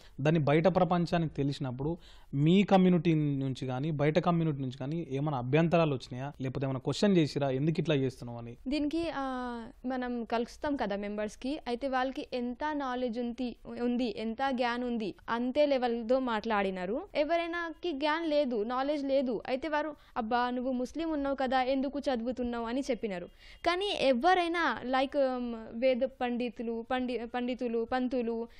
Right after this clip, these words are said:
Speaker 2: మరి టీచర్స్లు, హెడ్ మాస్టర్స్లు, మరి ఉల్మాయ్ దీన్, ముఫ్తీ సాహబ్, ఇమామ్ సాహబ్, వాళ్ళు ఎవరైనాకి, ఆ, వాళ్ళకు జ్ఞానం ఉంది కాబట్టి వాళ్ళు చాలా ఎంకరేజ్ చేసినారు. "అమ్మాయి, నువ్వు చాలా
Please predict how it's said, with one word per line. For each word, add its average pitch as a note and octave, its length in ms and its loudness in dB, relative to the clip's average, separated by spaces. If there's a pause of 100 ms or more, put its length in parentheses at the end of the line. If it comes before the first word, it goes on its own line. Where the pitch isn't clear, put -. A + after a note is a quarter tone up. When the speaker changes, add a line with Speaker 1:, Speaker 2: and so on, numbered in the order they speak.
(160)
Speaker 2:
మరి A#3+ 580 0
టీచర్స్లు, C4+ 600 2
హెడ్ B3 180 0
మాస్టర్స్లు, B3 680 0
మరి A#3 340 -4 (240)
ఉల్మాయ్ C4+ 360 4
దీన్, B3 440 0 (260)
ముఫ్తీ C#4 300 -2
సాహబ్, A#3+ 480 -2 (220)
ఇమామ్ C4+ 300 2
సాహబ్, B3+ 420 -2 (260)
వాళ్ళు D#4+ 200 0
ఎవరైనాకి, E4 840 -2
ఆ, - 160 -2
వాళ్ళకు E4+ 240 2
జ్ఞానం D#4 360 4
ఉంది A#3+ 380 0 (180)
కాబట్టి D#4 340 2
వాళ్ళు F4 200 -2 (100)
చాలా D#4 420 0
ఎంకరేజ్ D#4+ 460 -2
చేసినారు. B3 420 -2 (360)
"అమ్మాయి, C4+ 220 0
నువ్వు C#4 260 -2
చాలా C#4 340 4